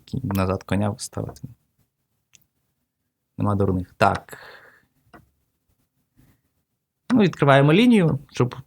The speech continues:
зайти поатакувати суперника. І всі фігури туди йдуть кудись. Це блискучий хід.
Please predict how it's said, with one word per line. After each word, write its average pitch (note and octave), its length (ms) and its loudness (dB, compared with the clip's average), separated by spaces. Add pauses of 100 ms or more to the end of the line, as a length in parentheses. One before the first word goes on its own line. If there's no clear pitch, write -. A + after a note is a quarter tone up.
(120)
зайти A#2 520 0 (280)
поатакувати G#2+ 960 -2 (3000)
суперника. G2+ 880 -4 (3750)
І C3+ 80 2
всі C3+ 200 0
фігури A#2 300 2
туди G#2 200 0
йдуть E3 280 -2
кудись. - 520 -8 (1500)
Це - 120 -2
блискучий A#2 540 -2
хід. - 220 -20